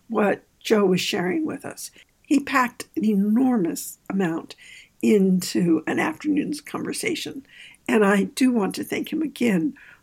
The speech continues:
for how generously he has shared with us. So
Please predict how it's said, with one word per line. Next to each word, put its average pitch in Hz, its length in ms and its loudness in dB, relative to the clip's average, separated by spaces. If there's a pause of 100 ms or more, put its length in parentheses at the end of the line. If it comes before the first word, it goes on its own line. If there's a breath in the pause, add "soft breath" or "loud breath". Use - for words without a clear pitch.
for 185 600 2
how - 360 -4
generously - 800 -2
he - 340 -4
has - 180 -14
shared - 420 -4
with - 160 -10
us. - 380 -16 (360)
So 330 380 0